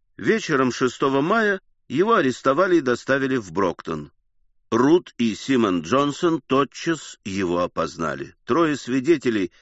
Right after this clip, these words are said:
из Саут-Брейнтри и один из Бриджуотера также признали в нем одного из бандитов.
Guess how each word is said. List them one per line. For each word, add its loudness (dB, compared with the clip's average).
из -2
Саут-Брейнтри 0
и -4
один 0
из -2
Бриджуотера -2
также 0
признали 2
в -2
нем 0
одного 0
из -2
бандитов. -6